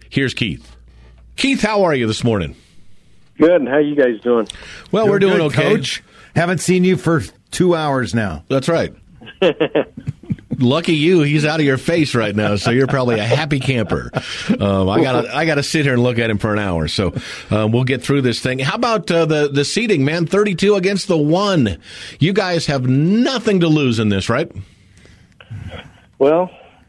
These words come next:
Speaker 2: yeah, we have to lose a game, but,
Speaker 1: <laughs>
Speaker 2: uh, we're, we're, we're excited to, to get in, and, you know, a couple balls here or there, and, you know, we're either twenty-five or twenty-six,
Speaker 1: Sure.
Speaker 2: maybe, you know.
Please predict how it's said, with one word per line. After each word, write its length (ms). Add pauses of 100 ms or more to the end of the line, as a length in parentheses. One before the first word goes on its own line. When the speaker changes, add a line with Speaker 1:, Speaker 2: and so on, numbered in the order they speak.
Speaker 2:
yeah, 180
we 160
have 260
to 80
lose 260
a 40
game, 420
but, 120
Speaker 1:
<laughs> 220
Speaker 2:
uh, 180 (100)
we're, 140 (300)
we're, 520
we're 200
excited 640
to, 240 (960)
to 60
get 240
in, 340
and, 280 (200)
you 160
know, 280 (360)
a 40
couple 300
balls 440
here 260
or 20
there, 340
and, 180 (600)
you 60
know, 120
we're 240
either 380 (1120)
twenty-five 840
or 140
twenty-six, 760
Speaker 1:
Sure. 200
Speaker 2:
maybe, 360
you 100
know. 320